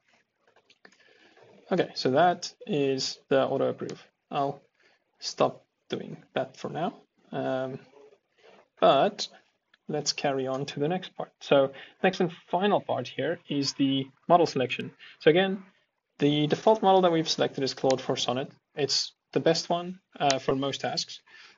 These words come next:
Another good runner-up is G P T five and Gemini two point five Pro. These are also more affordable, at, at about the third of the cost of Claude for Sonnet. The very best, uh, model is, um, four point oh in Opus,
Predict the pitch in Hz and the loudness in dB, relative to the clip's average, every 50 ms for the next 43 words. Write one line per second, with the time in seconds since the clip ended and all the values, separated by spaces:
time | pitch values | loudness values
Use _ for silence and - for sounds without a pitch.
0 | _ - 147 143 160 175 196 190 170 - - 156 147 139 139 139 139 139 135 131 | _ -2 4 6 6 8 8 6 4 4 4 4 4 4 2 0 0 0 0 0
1 | 131 - - 127 127 123 - - 131 123 127 123 123 - - 151 160 170 185 185 | 0 0 -2 -4 -4 -2 -2 -2 -2 -2 -2 -4 -6 -4 -2 -2 -2 0 -2 -4
2 | 185 - - 139 135 135 135 131 127 127 127 127 127 123 - 127 - - 123 123 | -4 -6 -8 -8 -6 -4 -2 -2 -2 0 0 -2 -2 -2 -4 -6 -6 -4 -6 -8
3 | - 123 123 - - - 123 107 - - - _ _ _ - 147 147 147 156 151 | -8 -10 -10 -6 -4 -4 -4 -4 -4 -10 -14 _ _ _ 0 2 4 6 8 8
4 | 143 131 135 143 - - 147 139 135 135 131 127 131 131 127 127 - 139 139 143 | 8 8 6 4 4 4 4 4 4 2 0 2 2 2 2 2 2 2 4 4
5 | 147 180 185 185 185 180 143 139 - 151 147 143 - - - - 165 147 - _ | 4 2 0 0 -2 -2 -2 -2 0 0 -2 -2 -2 -6 -12 -12 -12 -12 -12 _
6 | _ - 180 185 165 - _ - 135 - - - 156 147 151 151 139 135 127 - | _ 8 8 8 8 4 _ -2 -2 -2 2 4 4 6 6 6 4 2 -2 -6
7 | - - 127 - - 131 127 - - 135 123 127 120 - 127 123 120 - - 127 | -10 -12 -10 -8 -8 -8 -8 -6 -4 -2 -2 -2 -2 -2 -2 -2 -2 -2 -4 -4
8 | 143 185 - - _ _ - - - - - - _ _ 143 131 127 131 156 190 | -4 -6 -10 -14 _ _ -20 -20 -20 -20 -20 -20 _ _ 4 4 8 8 10 10
9 | 202 180 - 135 123 120 - - _ _ _ _ _ 160 139 127 123 127 127 127 | 10 10 10 6 4 4 2 -2 _ _ _ _ _ -4 -2 -2 -2 -4 -2 -2
10 | 127 127 127 123 120 123 120 - - _ _ _ _ _ _ _ - - 139 135 | 0 2 2 2 0 -2 -4 -6 -8 _ _ _ _ _ _ _ -6 -2 -2 0
11 | 123 120 120 135 - - - - - 139 123 - 139 131 127 127 123 123 - 135 | -2 -2 -4 -10 -14 -18 -2 2 2 2 4 4 2 0 0 -2 -6 -6 -6 -6
12 | 135 - 196 220 - - - | -4 -4 -4 -4 -4 -6 -8